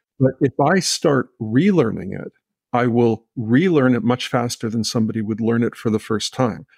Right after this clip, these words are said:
Turns out human brains are actually very bad at forgetting. The knowledge doesn't go away. We just lose the ability to access it. It's still there, but the pointers have gone rusty.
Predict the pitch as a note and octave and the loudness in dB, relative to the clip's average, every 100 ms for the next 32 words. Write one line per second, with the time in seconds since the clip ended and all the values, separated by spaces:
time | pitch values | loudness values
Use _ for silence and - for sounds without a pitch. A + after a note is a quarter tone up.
0 | _ - F3+ G#3 - C#3+ G3+ F#3 D#3 D#3 | _ -4 0 2 0 2 2 2 2 2
1 | D3+ C#3 B2 - A#2+ G2+ A2+ D#3 D3 B2+ | 2 2 0 0 -4 -2 0 2 0 0
2 | B2 B2 - - G#2 A#2+ B2 - - _ | -2 -2 -6 -10 -2 0 0 -4 -12 _
3 | _ _ _ - A2 B2+ F#3 E3 F3 D#3 | _ _ _ 0 2 2 0 -2 0 2
4 | C3 C3 A2+ A2+ D#3 C#3 G2+ A2+ C#3 C3 | 2 2 2 4 2 2 0 -2 0 0
5 | C3 B2+ D3 - C#3 C3+ B2+ A#2+ A2+ - | 2 2 2 0 -2 0 0 0 -2 -4
6 | - B2+ C#3 - C#3+ - - - - C3+ | -2 -2 -2 -4 -4 -4 -8 -10 -8 -8
7 | - - F3 C3 D#3+ G2 F#2+ A2 B2+ - | -4 0 0 2 2 0 -2 -6 -8 -2
8 | D#3+ C#3+ B2 G#2 F#2+ F#2+ D#2+ D#2+ - | 0 2 0 -2 -6 -8 -8 -12 -16